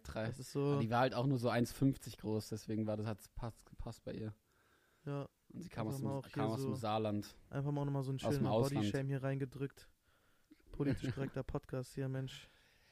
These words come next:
Speaker 2: Geil.
Speaker 1: Nein, das Ding ist, wenn Frau-, wenn Frauen klein sind, ist nicht schlimm, nur wenn Männer klein sind und kleine Penis
Speaker 2: Boah.
Speaker 1: haben, das ist schlimm. Das
Speaker 2: Das
Speaker 1: ist
Speaker 2: ist
Speaker 1: sehr
Speaker 2: mega.
Speaker 1: schlimm,
Speaker 2: Das ist
Speaker 1: also.
Speaker 2: unfassbar schlimm. Schämen sollen sie sich.
Speaker 1: Also mir geht's wieder gut. Es war, und dann hab ich auf jeden Fall fett Grippe gehabt und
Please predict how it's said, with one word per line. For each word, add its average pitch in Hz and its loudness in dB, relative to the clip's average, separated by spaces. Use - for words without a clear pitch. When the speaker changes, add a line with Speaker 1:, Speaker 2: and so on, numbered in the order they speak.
Speaker 2:
Geil. 139 0
Speaker 1:
Nein, 117 2
das 113 -4
Ding 135 6
ist, 131 4
wenn 117 8
Frau-, - 8
wenn 113 4
Frauen 127 4
klein 135 2
sind, - -6
ist - -16
nicht - -8
schlimm, 117 2
nur 117 2
wenn 131 6
Männer 131 6
klein 113 -4
sind 214 -6
und - -8
kleine 330 4
Penis - 0
Speaker 2:
Boah. - -2
Speaker 1:
haben, 101 0
das 127 4
ist 127 0
schlimm. 127 2
Das 110 -4
Speaker 2:
Das - -6
Speaker 1:
ist 120 -8
Speaker 2:
ist 101 -12
Speaker 1:
sehr 151 2
Speaker 2:
mega. 139 2
Speaker 1:
schlimm, - -10
Speaker 2:
Das - -12
ist - -4
Speaker 1:
also. 110 -6
Speaker 2:
unfassbar 143 -4
schlimm. 135 -6
Schämen 151 -2
sollen 131 -4
sie 135 -4
sich. 131 -6
Speaker 1:
Also 117 4
mir 147 10
geht's 139 2
wieder 143 6
gut. 156 2
Es - -12
war, 131 4
und 117 -2
dann 123 2
hab 127 0
ich 123 -6
auf 117 -4
jeden 127 0
Fall 120 -2
fett - -6
Grippe 127 -2
gehabt 107 2
und 104 0